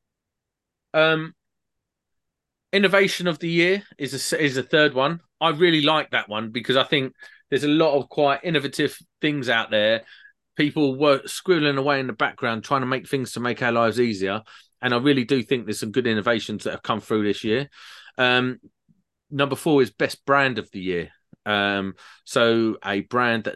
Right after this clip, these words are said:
so the criteria is basically a brand that's done something for the industry, uh, it, it, whether it's making excellent products,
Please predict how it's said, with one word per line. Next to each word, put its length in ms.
so 220
the 120
criteria 540
is 80
basically 420
a 40
brand 340
that's 140
done 340
something 480
for 120
the 140
industry, 540
uh, 260
it, 220
it, 160
whether 260
it's 200
making 640
excellent 420
products, 520